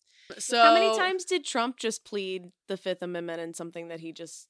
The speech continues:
Speaker 2: Oh, I don't know. I think he just rambles. He doesn't even plead the fifth. He just says nonsense
Speaker 1: I think they said
Speaker 2: words.
Speaker 1: something like forty-something times.
Speaker 2: That's not shocking to me.
Speaker 1: Yeah.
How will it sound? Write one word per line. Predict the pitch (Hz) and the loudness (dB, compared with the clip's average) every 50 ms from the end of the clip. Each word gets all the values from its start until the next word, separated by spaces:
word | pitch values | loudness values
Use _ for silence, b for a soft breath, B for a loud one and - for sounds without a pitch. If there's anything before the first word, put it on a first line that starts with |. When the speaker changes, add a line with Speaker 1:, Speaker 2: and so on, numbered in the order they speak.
| _ - | _ -14
Speaker 2:
Oh, | 202 185 185 | -10 -6 -4
I | 185 202 | -4 -4
don't | 214 196 180 | -4 -4 -2
know. | 180 165 160 | -2 0 2
I | 160 208 | 0 0
think | 208 254 240 | -2 -8 -12
he | 208 233 214 | -10 -12 -8
just | 185 180 170 170 | -8 -8 -8 -8
rambles. | 160 151 143 151 156 147 123 120 139 156 | -8 -8 -6 -6 -6 -6 -6 -8 -8 -8
He | 180 175 | -8 -6
doesn't | 170 175 175 175 170 | -6 -6 -8 -8 -10
even | 160 151 143 156 | -10 -10 -12 -14
plead | - 151 139 117 | -16 -16 -16 -16
the | 143 | -16
fifth. | - 113 101 143 | -12 -12 -12 -10
He | 165 165 156 | -10 -10 -10
just | 160 156 151 - | -10 -12 -14 -12
says | - 127 123 139 | -12 -12 -12 -12
nonsense | 95 104 85 - - - 254 | -12 -12 -12 -12 -10 -8 -4
Speaker 1:
I | 277 | -4
think | 320 349 - | -4 -4 -4
they | 381 | -4
said | 330 - 285 | -4 -4 -4
Speaker 2:
words. | 247 | -4
Speaker 1:
something | 277 254 254 247 | -4 -4 -2 -2
like | 233 220 - | -4 -4 -6
forty-something | - - 214 208 202 196 - 196 185 175 175 170 170 | -4 -4 -4 -4 -4 -6 -8 -8 -8 -8 -8 -10 -10
times. | 170 151 143 147 156 156 160 156 - - | -10 -10 -10 -10 -10 -12 -12 -14 -14 -14
Speaker 2:
That's | 180 160 - | -14 -14 -8
not | 160 135 113 | -6 -6 -6
shocking | - - 113 117 - - 98 139 | -4 -4 -6 -6 -6 -10 -14 -14
to | 165 - | -12 -12
me. | 175 139 139 | -8 -6 -6
Speaker 1:
Yeah. | 131 110 | -6 -8